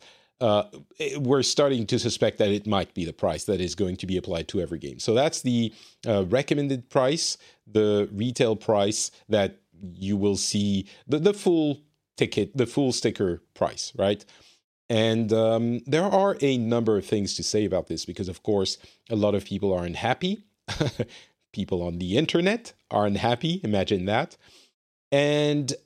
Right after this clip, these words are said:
have a hard time understanding how you could justify the increase of a price that is already nominally fairly high. And I think it's worth diving into. And, uh, there are a lot of things to take into account.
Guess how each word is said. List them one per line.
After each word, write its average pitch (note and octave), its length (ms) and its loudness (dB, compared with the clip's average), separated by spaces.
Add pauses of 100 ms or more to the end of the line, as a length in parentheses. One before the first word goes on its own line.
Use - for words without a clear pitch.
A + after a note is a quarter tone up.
(140)
have D3 260 2
a C#3+ 60 4
hard G3+ 340 0
time F#3 240 2
understanding A#2 640 0
how A2+ 120 4
you G#2+ 140 2
could G2+ 180 -4
justify B2 560 0
the F#2+ 160 -4
increase A2+ 360 -4
of G#2 100 2
a F#2+ 40 0
price G2 380 0 (260)
that A2 140 4
is A#2+ 160 2
already C3 640 0 (240)
nominally G#2 880 0 (460)
fairly G#2+ 760 2
high. D2 520 -2 (640)
And C#3 120 4
I C#3 80 0
think A#3 260 -2
it's - 180 0
worth C3 280 0
diving G2+ 340 2
into. E2 540 -4 (280)
And, A2 440 0
uh, A#2 160 2
there D3 180 2
are F3+ 60 2
a F#3+ 60 2
lot F#3+ 300 2
of E4 140 0
things C3+ 400 0
to A#2+ 140 -4
take B2 360 -2
into G#2+ 300 -2
account. - 580 -6